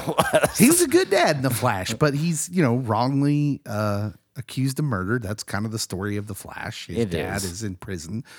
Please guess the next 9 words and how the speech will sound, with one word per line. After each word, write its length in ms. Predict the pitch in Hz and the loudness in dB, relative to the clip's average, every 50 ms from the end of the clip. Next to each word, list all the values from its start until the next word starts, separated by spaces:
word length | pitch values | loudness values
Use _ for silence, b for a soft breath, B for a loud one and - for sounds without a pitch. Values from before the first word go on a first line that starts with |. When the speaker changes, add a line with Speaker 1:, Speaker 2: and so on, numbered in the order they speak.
| B B B B B | B B B B B
Speaker 2:
for 240 | - - 107 95 | -4 -2 -2 -2
a 60 | 90 - | -2 -4
crime 560 | - - - 110 110 113 117 117 117 120 117 | -8 -6 -4 -2 0 0 0 0 0 0 -2
of 160 | 101 92 98 | -2 -4 -4
murdering 420 | 98 101 104 104 110 113 113 120 | -2 -2 -2 -2 -2 -2 0 0
his 180 | 127 127 110 - | 0 -2 -2 -4
mom 440 | - 82 73 78 87 107 113 73 - | -8 -10 -10 -8 -6 -6 -6 -6 -8
that 160 | 90 90 90 | -8 -8 -8
he 100 | 98 95 | -8 -10